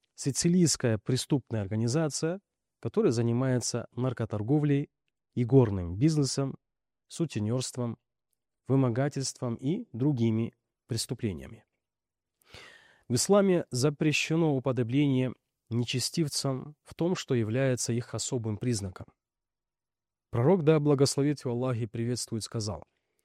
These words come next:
в своём хадисе: «Кто уподобляется какому-либо народу,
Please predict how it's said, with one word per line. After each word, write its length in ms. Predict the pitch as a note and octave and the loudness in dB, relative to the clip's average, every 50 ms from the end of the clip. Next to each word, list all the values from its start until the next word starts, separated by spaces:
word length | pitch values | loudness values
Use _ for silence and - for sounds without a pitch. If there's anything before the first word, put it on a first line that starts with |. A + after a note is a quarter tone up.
| - - _ _ _ _ - | -20 -20 _ _ _ _ -14
в 40 | - | -8
своём 320 | - B2+ B2 A#2+ G#2+ F#2+ | -4 -2 -2 0 -2 -2
хадисе: 540 | - - A#2+ D#3+ F3+ E3+ - - D#3+ E3 F3+ - _ _ _ _ _ _ _ _ _ _ _ _ _ _ _ _ _ _ _ _ _ _ | -4 -4 -2 -2 -2 -2 -2 -2 -4 -4 -4 -8 _ _ _ _ _ _ _ _ _ _ _ _ _ _ _ _ _ _ _ _ _ _
«Кто 260 | - - - F#3 G3+ | -2 4 6 6 6
уподобляется 920 | - - D3+ C#3 D3+ C#3 B2+ C#3 C3 C3+ C#3+ D3 C#3+ C3+ A#2+ - - A2+ | 6 4 0 2 2 2 2 2 2 2 4 4 4 2 2 0 -2 -4
какому-либо 720 | - - A#2 - - C#3 A#2+ A2 G2+ G#2 A#2 B2 G2+ G2 | -4 -4 -4 -2 -2 0 0 0 0 2 0 0 0 -2
народу, 520 | F2+ F2 F2+ G#2 B2 C3 A#2+ A#2+ B2+ C3 | -4 -4 -2 -2 -2 0 0 -2 -4 -6